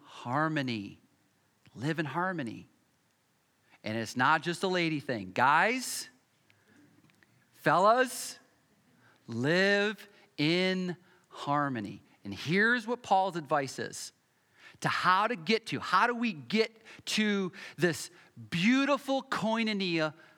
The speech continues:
of that it's stronger than biology, that it's stronger than ideology? How do we get to this place where Matthew, a tax collector, and Simon, a zealot,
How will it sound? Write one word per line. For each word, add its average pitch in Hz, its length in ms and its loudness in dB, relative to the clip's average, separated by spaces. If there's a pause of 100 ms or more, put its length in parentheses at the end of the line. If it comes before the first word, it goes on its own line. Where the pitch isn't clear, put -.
(140)
of 165 400 2
that 185 160 4
it's - 280 -4
stronger 269 920 2
than 214 180 4
biology, 165 800 4 (200)
that 175 120 4
it's 151 140 -4
stronger 277 760 4
than 226 240 0
ideology? 135 840 2 (600)
How 240 160 10
do 285 80 6
we 277 140 4
get 269 240 4
to 262 120 0
this 240 160 0
place 226 420 2
where 190 240 4 (220)
Matthew, 247 840 6
a 202 60 4
tax 226 400 4
collector, 190 560 2
and 143 100 -2 (220)
Simon, 294 640 8
a 254 80 2
zealot, 220 420 6